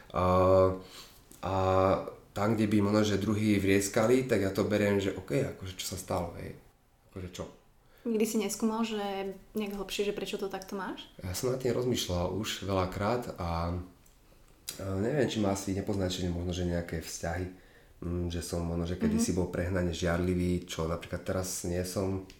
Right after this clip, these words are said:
Speaker 1: bohužiaľ, nie som teda. Niektorým ženám to trošku aj prekáža asi, ale teda, a môže prekážať. Ale, e, neviem, akože ja som nad tým tak rozmýšľal, že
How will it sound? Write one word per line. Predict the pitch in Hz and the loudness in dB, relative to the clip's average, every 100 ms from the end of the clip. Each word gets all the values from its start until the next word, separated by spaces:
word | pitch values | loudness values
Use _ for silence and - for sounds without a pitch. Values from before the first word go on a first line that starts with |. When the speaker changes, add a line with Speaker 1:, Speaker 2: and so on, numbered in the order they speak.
| - | -4
Speaker 1:
bohužiaľ, | 90 95 92 95 92 - - | 0 0 2 0 0 -4 -4
nie | 101 | -2
som | - 110 | 0 0
teda. | 107 107 107 107 - - - | 0 2 2 0 -10 -14 -4
Niektorým | 95 92 95 92 | -2 -2 0 0
ženám | 95 92 92 | 2 0 0
to | 95 90 | 0 0
trošku | 92 90 - | -4 -6 -4
aj | 90 | -4
prekáža | 92 90 92 92 98 | -2 0 0 0 0
asi, | 95 - | -2 -4
ale | 98 90 | -4 -4
teda, | 87 92 90 - - - - | -4 -6 -6 -8 -14 -14 -8
a | 80 87 | -4 2
môže | 92 92 | 2 2
prekážať. | 92 95 98 104 113 - - - - - - - - - - - | 0 -2 0 0 -2 -6 -14 -18 -18 -18 -18 -18 -20 -20 -18 -6
Ale, | 95 98 98 101 101 101 104 | 0 2 4 4 4 4 4
e, | - 92 95 98 98 98 98 98 98 - | 4 4 6 6 6 6 6 4 2 0
neviem, | 73 117 143 165 101 | -2 2 4 4 4
akože | 90 - 101 104 | 2 0 2 4
ja | 107 | 4
som | 139 127 | 4 2
nad | 131 | 2
tým | |
tak | 123 107 | 2 4
rozmýšľal, | 107 113 - 90 87 85 | 4 2 2 2 2 2
že | 85 90 | 2 4